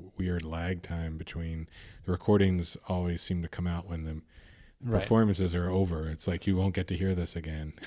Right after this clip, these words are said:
Speaker 1: <laughs> live. You had to hear it live before it was ever recorded, which seems backwards some, in some ways, but I mean, not, not really. I understand.
Speaker 2: I, I get it too. It's,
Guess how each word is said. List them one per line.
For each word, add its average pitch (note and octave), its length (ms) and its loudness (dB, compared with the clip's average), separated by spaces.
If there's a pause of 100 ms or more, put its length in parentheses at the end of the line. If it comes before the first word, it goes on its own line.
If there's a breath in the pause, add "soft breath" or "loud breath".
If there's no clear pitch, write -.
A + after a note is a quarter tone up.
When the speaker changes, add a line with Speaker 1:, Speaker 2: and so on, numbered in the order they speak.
(160)
Speaker 1:
<laughs> - 0 - (300 loud breath)
live. G2+ 500 6 (300 loud breath)
You G2+ 140 6
had G#2+ 160 8
to F#2+ 40 4
hear G#2 280 6
it F#2+ 100 2
live F#2+ 280 4
before F2+ 280 0
it - 20 0
was E2+ 140 -2
ever D#2+ 180 -2
recorded, E2 640 -2
which - 280 -2
seems F#2 320 0
backwards G#2 640 -2
some, G#2 300 -2 (180)
in G#2 60 -6
some G#2 240 -2
ways, G#2 280 -2
but E2+ 220 -2 (760 loud breath)
I - 40 4
mean, F3+ 160 12
not, F#3 200 8
not D3+ 200 4
really. G#2 260 8
I A2 160 4
understand. G#2 500 4
Speaker 2:
I, C#3+ 240 2
I C#3 120 0
get C#3 160 4
it A#2+ 100 4
too. A#2+ 140 2
It's, A#2 420 0